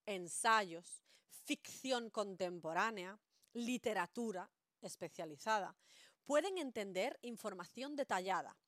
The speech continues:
y argumentos complejos, con los matices del lenguaje utilizado,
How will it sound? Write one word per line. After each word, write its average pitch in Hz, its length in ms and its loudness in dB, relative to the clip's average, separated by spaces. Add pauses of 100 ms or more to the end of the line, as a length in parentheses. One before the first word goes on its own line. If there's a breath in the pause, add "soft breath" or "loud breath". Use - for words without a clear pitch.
(160)
y 220 100 0
argumentos 208 720 -2
complejos, 208 1160 -2 (360 soft breath)
con 226 220 4
los 202 240 -2
matices 285 680 -4
del 190 200 0
lenguaje 170 540 -2
utilizado, 180 720 -4